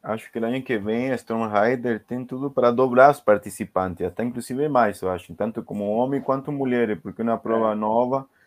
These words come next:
Speaker 1: que entrou já no calendário, já tá todo mundo ciente, porque já se espalhou bem, acredito, o marketing, a divulgação da prova, e é uma prova aqui em São Paulo, que tá do lado da ciclovia, onde tá o maior,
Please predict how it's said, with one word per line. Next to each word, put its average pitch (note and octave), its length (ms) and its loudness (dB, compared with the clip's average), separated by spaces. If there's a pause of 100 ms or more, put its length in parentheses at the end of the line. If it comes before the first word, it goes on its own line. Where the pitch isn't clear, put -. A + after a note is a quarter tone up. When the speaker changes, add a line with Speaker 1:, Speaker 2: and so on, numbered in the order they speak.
(160)
Speaker 1:
que G#2 120 -10
entrou G#2+ 400 -4
já A#2 160 -2
no A#2 140 -2
calendário, G#2+ 500 0
já A2+ 160 -2
tá B2+ 220 -6
todo B2+ 280 -6
mundo A#2+ 320 0
ciente, A2+ 520 -6
porque F#2+ 320 -12
já G2+ 380 -2 (140)
se - 160 -20
espalhou G2+ 400 -4
bem, G#2 260 -6
acredito, F#2 600 -8 (720)
o F2 80 -8
marketing, F2+ 920 -4
a F2+ 120 -6
divulgação F2+ 520 -8
da G2 140 -2
prova, G#2 680 0 (140)
e F#2+ 460 -4
é G#2 80 0
uma G#2+ 400 -2 (380)
prova C3+ 260 2
aqui C3 200 -6
em D#3+ 60 -6
São C#3 240 -6
Paulo, A#2+ 380 -2
que G2+ 120 -10
tá A#2 160 -2
do B2+ 140 -4
lado A#2+ 440 -2
da G#2+ 120 -2
ciclovia, A2+ 640 -4
onde G#2 300 -6
tá A2 240 -2
o A#2 80 0
maior, A2 640 0